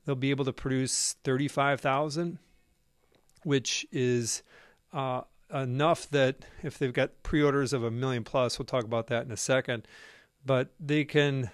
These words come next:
price it higher to kinda capture, uh, the, the, the margin on,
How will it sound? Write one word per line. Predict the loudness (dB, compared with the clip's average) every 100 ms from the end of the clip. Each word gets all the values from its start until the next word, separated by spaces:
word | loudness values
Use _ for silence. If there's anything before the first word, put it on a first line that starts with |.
| -12 -6
price | 2 4 4
it | -2
higher | 0 2 4 2 0
to | -2 -4 -2 2 0 -2
kinda | -6 -6
capture, | 0 0 0 0 0 2 -2 -8 -20 -20 _ -12
uh, | -10 -8 -10 -16 -10
the, | -4 -4 -6 -16 -16
the, | -8 -4 -4 -6 -8
the | -6
margin | 0 2 4 2 -2 -4 -10 _ -6
on, | -4 -2 -4 -6